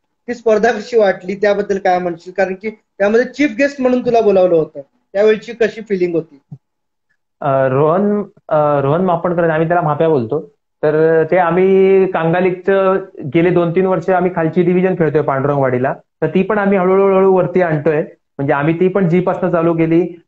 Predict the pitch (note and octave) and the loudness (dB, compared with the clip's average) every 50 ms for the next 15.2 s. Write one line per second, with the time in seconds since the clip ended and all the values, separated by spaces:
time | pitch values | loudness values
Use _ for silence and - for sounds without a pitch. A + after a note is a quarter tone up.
0 | - B2 C#3+ D#3+ D#3+ E3 D#3+ D#3+ E3+ E3+ E3 E3+ D#3 D#3+ E3 D#3+ E3 E3 E3 - | -8 -2 0 2 2 2 0 0 -2 -2 -2 -2 -2 0 2 2 2 0 0 0
1 | D#3+ E3 E3 E3 D#3 D3+ E3 D#3 D#3 D#3+ D#3 E3 D#3 C#3 - - D#3+ D#3 D#3 D#3 | -2 0 0 0 0 0 0 2 2 0 0 0 -2 -4 -2 -2 -2 0 0 -2
2 | D3+ E3 D#3+ E3 F3+ F#3+ G3 F#3+ G3+ G3 G3 F#3 G3 F#3 E3+ D#3+ E3 D#3+ D#3 E3 | -2 -4 -4 0 0 0 2 2 2 0 0 0 2 0 2 2 2 2 2 0
3 | E3 F3+ F3+ E3+ F3+ F#3 F#3 F3 F3+ F#3 F#3 G3 F#3+ F#3 - E3 D#3+ D#3+ E3 F3 | 0 0 -2 0 0 0 -2 0 -2 -4 -2 -2 -2 0 0 0 -2 0 0 -2
4 | F3+ F3 - - _ _ _ _ _ D#3 D#3+ D#3+ F3 F3+ F#3 F#3+ F#3+ F#3+ F#3+ F#3+ | -2 -2 -6 -14 _ _ _ _ _ -2 0 0 0 0 0 0 2 0 0 2
5 | F#3+ F#3 F#3 F#3 F3+ F3 E3+ E3+ E3 E3 D#3+ D#3 D#3 D3 D3 - - _ _ D#3 | 2 2 2 2 2 2 2 2 2 2 2 2 2 0 -2 -6 -12 _ _ -4
6 | D3 D3 D#3+ G3 F#3+ F#3+ F3+ F#3 G3+ F#3+ G#3 G#3 G#3 - F#3 F#3 F#3+ G3 G3 F#3+ | -4 0 -2 0 0 0 -2 -2 -2 -2 -2 -4 -2 0 0 0 2 2 0 0
7 | G3+ F#3+ F#3 F#3+ F3+ F3+ F#3+ F#3 F#3 F#3 F3 F3+ F#3 F3 F3 E3 E3 E3 E3+ E3+ | -2 -2 -2 -2 -2 0 -2 0 0 -2 -4 -4 -4 -4 -4 -4 -4 -2 -2 -2
8 | E3+ E3+ E3 E3 - _ - - - - E3 D#3+ D#3 D#3+ D#3+ E3 E3 D#3+ E3+ E3+ | -2 -2 -4 -8 -16 _ -12 -12 -6 -4 -4 -4 -2 0 0 0 2 2 0 2
9 | E3 E3+ E3+ E3 D#3 E3 D#3+ E3 D#3+ D#3+ D3+ - - E3+ D#3+ E3 D#3 E3 E3 E3 | 2 0 0 -2 -4 -4 -4 -4 -4 -6 -8 -4 -4 -2 -2 0 0 0 0 0
10 | D#3 D#3+ D3 C#3+ D3+ D#3+ D#3+ - F3 E3+ D#3+ C#3+ C#3+ C#3 D3+ D#3 D3+ C#3+ C#3 - | 2 0 0 0 0 0 0 -2 -4 -4 -2 -2 -2 0 0 -2 0 -2 -2 -2
11 | - C3+ C#3 - _ _ _ _ _ _ _ _ E3 D#3+ E3 E3+ E3+ F3+ F#3 F#3+ | -4 -8 -10 -10 _ _ _ _ _ _ _ _ -6 -2 0 0 0 0 0 0
12 | F#3 F#3+ F#3+ F#3 E3+ F#3+ G3 F#3+ F3+ - G#3 F#3+ F#3 F#3 F3+ F3+ F3+ F3 E3 D#3+ | 2 2 0 2 2 0 0 0 0 0 0 0 2 2 2 4 4 2 2 0
13 | E3+ E3 D#3+ D#3 F3 F3 E3 E3+ E3+ E3+ E3+ E3 E3+ E3+ E3+ E3 D3+ D3 D#3 D3+ | 0 0 0 0 -2 -2 -2 0 0 2 2 2 2 0 0 -2 -2 -2 -2 -2
14 | E3 D#3+ E3 D#3+ D#3 D3 D#3 D#3 D#3 D#3 D3 D#3 D#3 D#3 D3 C#3 C#3+ D#3+ D3+ C#3+ | -2 -2 -2 -2 -2 -2 -2 -2 -2 -2 0 0 0 0 0 -2 -2 -4 -4 -2
15 | D3 C#3 C3+ C#3 | -2 -2 -4 -4